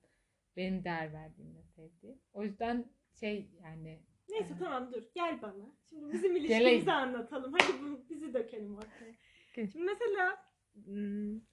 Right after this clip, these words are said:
Speaker 2: sen çok il-, arkadaş ilişkilerinde verici taraftın ya. Ben o çok vericiliği hiçbir zaman sağlayamadığımı düşünüyorum. Sana karşı da başka arkadaşlarıma. Çünkü bende şöyle bir durum var.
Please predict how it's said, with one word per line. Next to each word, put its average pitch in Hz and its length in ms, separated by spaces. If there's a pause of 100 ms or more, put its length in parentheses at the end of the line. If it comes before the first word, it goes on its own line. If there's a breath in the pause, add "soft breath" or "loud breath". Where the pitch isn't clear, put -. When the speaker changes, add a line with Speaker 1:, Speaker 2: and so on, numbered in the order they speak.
Speaker 2:
sen 349 260
çok 370 280
il-, 240 180 (280)
arkadaş 247 480
ilişkilerinde 262 640
verici 247 320
taraftın 226 600
ya. 170 200 (260)
Ben 339 200 (100)
o 262 200 (240)
çok 339 220
vericiliği 277 540
hiçbir - 260
zaman 254 260
sağlayamadığımı 226 840
düşünüyorum. 185 520
Sana 233 320
karşı 233 480
da 247 240
başka 226 260
arkadaşlarıma. 196 560 (100)
Çünkü - 240
bende 320 260
şöyle 247 320
bir 208 100
durum 185 180
var. - 260